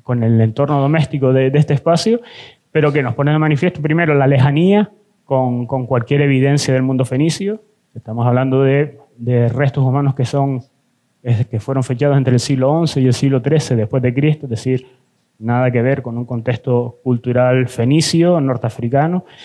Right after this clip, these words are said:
o púnico, pero además coincide también con otro elemento clave, que es que en este momento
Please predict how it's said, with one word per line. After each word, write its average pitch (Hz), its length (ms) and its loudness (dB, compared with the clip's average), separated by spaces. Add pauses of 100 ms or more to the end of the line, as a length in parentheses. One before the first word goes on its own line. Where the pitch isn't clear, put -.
(500)
o 120 140 -8
púnico, 170 540 0 (160)
pero 151 180 2
además 170 280 2
coincide 185 380 0
también 165 260 0
con 156 160 -4
otro 156 160 -2
elemento 147 360 0
clave, 120 440 0 (260)
que 120 200 2
es 147 260 2
que 135 140 0
en 135 100 2
este 165 180 2
momento 185 640 0